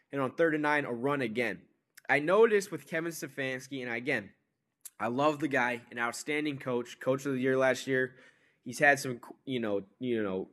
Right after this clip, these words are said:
questionable calls, you know, going for it on fourth down a couple times this year where I wish he wouldn't have,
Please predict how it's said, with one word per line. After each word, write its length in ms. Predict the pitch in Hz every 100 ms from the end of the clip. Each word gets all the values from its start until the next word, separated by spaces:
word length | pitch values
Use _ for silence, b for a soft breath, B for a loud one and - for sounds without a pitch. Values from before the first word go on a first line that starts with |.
| -
questionable 480 | 156 139 139 131 131
calls, 480 | 139 131 131 127
you 60 | 117
know, 140 | 107
going 220 | 104 131 135
for 120 | 135
it 40 |
on 60 | 123
fourth 220 | 131 123
down 140 | 127
a 40 | 123
couple 220 | 131 120
times 240 | 127 120
this 180 | 117 -
year 140 | 123 117
where 280 | 117 110
I 100 | 107
wish 240 | 110 110 -
he 60 |
wouldn't 300 | 104 147 143
have, 400 | 127 131 127 120